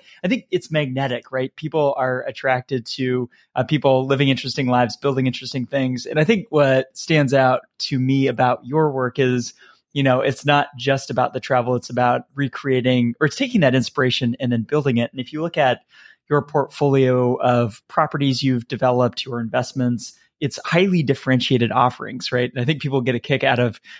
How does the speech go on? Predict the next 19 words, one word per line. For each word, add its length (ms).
checking 380
those 220
out. 380
And 140
I 60
think 180
you've 140
talked 280
before 320
about 320
some 160
of 100
the 100
most 260
compelling 640
aspects 380
of 80
hospitality 960
being, 520